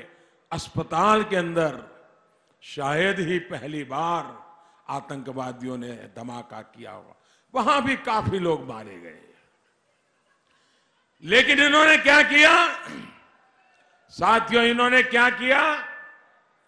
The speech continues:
यहां समाजवादी पार्टी का जो चुनाव सिंबल है ना,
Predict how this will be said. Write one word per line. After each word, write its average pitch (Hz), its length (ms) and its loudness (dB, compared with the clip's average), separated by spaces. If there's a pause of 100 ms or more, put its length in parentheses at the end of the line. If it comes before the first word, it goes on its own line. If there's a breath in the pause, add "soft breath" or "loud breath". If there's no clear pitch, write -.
(760)
यहां 185 380 2
समाजवादी 220 840 -2 (100)
पार्टी 202 440 -6
का 214 200 -8
जो 226 180 -4 (840)
चुनाव 202 400 -6
सिंबल 220 420 -8
है 196 140 -8
ना, 269 180 -12